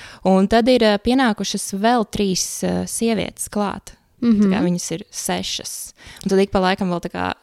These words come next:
Speaker 1: ir šī septītā Samanta, kas tiek pieminēta, bet viņas
Speaker 2: Jā.
Speaker 1: nav. Mhm.
Speaker 2: Bet man īstenībā patika, ka viņi ievies tomēr arī citus tēvus iekšā, bet jā, tā, tā,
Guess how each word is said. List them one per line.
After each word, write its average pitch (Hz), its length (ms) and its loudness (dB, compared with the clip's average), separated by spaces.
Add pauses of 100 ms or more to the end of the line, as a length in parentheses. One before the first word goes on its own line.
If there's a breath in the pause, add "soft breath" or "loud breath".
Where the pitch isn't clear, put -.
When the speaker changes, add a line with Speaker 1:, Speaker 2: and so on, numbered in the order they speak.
Speaker 1:
ir 185 60 -6
šī 175 300 -6
septītā 214 720 0 (260 loud breath)
Samanta, 214 640 4
kas 190 180 -6
tiek 180 280 0
pieminēta, 202 680 4
bet - 100 -14
viņas 185 200 -2
Speaker 2:
Jā. 240 220 6 (240)
Speaker 1:
nav. 254 80 -4 (200)
Mhm. 180 400 0
Speaker 2:
Bet 254 120 0
man 339 100 6 (100)
īstenībā 269 300 4
patika, 208 720 2
ka - 100 0
viņi 208 300 4
ievies 202 420 4
tomēr 208 340 2
arī 190 280 0
citus - 380 -2
tēvus 320 340 2
iekšā, 269 380 2
bet 240 140 0 (380 loud breath)
jā, 233 200 4
tā, 214 320 2
tā, 233 340 0